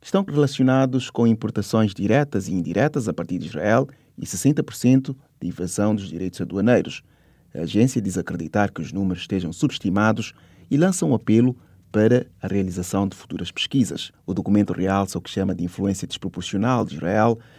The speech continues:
sobre a recolha de receitas fiscais palestinianas, que sofre com deficiências na estrutura e cobrança de direitos aduaneiros resultantes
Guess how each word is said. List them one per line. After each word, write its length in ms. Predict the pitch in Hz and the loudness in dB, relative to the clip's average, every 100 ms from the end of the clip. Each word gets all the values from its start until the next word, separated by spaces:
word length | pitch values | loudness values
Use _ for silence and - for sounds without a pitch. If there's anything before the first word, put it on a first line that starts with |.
| _ | _
sobre 240 | - 113 | -2 2
a 20 | 110 | 2
recolha 460 | - 135 127 110 | 4 4 6 4
de 100 | 104 | 0
receitas 400 | 98 - 113 98 | -4 -2 -2 -2
fiscais 460 | - 104 - 110 - | -6 -10 -2 -2 -2
palestinianas, 800 | 95 90 - 104 139 95 - - _ _ _ _ | -6 -6 -2 2 4 2 -2 -10 _ _ _ _
que 240 | 170 190 - _ | 4 4 2 _
sofre 580 | - - 190 180 - 104 | -14 0 2 2 -2 -4
com 300 | - 95 92 | -2 0 0
deficiências 600 | 85 87 95 107 107 - | -2 -4 -4 0 0 0
na 80 | 87 | -4
estrutura 560 | 87 92 87 127 151 143 _ _ - | -4 -8 0 4 4 2 _ _ -10
e 80 | |
cobrança 480 | 92 98 104 104 85 | -4 0 2 2 -2
de 60 | 87 | -4
direitos 320 | 95 95 - | -2 -2 -4
aduaneiros 580 | 82 78 90 117 143 - | -6 -2 2 2 2 -4
resultantes 640 | - 92 87 101 98 - | -8 -8 -2 0 0 -4